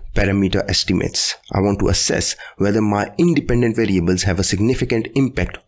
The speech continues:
on my dependent variable, that is interest. Estimate shows probability of case falling above a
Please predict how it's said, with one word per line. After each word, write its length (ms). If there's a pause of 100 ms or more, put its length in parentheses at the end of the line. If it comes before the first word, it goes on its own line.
on 280
my 280 (300)
dependent 460
variable, 480
that 180
is 240 (140)
interest. 680 (920)
Estimate 500
shows 460
probability 720 (120)
of 300
case 300
falling 580
above 720 (300)
a 80